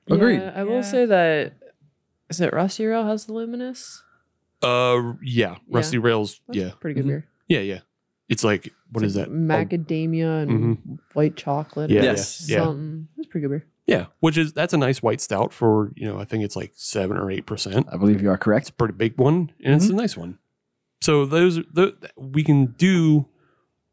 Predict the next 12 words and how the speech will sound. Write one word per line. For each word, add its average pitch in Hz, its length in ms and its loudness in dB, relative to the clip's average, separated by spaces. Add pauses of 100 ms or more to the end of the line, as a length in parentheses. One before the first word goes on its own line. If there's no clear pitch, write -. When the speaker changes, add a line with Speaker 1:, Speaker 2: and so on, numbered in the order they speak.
(240)
Speaker 4:
white 147 320 2
stouts, 101 520 -4 (140)
but 143 140 0
then 139 260 0
tailor 156 380 0
them 123 220 0
to 120 100 -2
everybody's 113 480 0
tastes. 120 500 -4
Speaker 1:
I 240 60 2
like 240 240 4
that. 80 160 -8